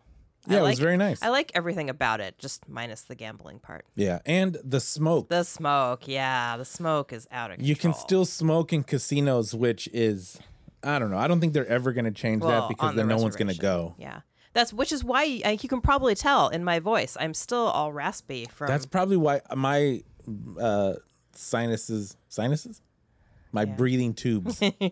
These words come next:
Speaker 1: <laughs> Yeah.
Speaker 2: The
Speaker 1: I'm
Speaker 2: passages which air comes in and leaves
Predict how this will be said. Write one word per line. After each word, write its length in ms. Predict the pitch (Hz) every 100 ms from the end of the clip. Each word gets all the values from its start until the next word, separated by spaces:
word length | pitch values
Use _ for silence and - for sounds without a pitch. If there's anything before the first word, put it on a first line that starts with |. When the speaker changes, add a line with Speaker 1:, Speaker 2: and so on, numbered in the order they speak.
| -
Speaker 1:
<laughs> 400 | 175 - - -
Yeah. 240 | - - - - - 359 - - _ _ -
Speaker 2:
The 200 | 113 107 104
Speaker 1:
I'm 80 | 156
Speaker 2:
passages 680 | 127 127 127 120 117 117 - _ _ _ -
which 380 | 113 113 - -
air 240 | 117 120 117
comes 340 | - 127 110
in 240 | 117 117 110
and 340 | 104 98 95 -
leaves 720 | 101 113 117 101 92 -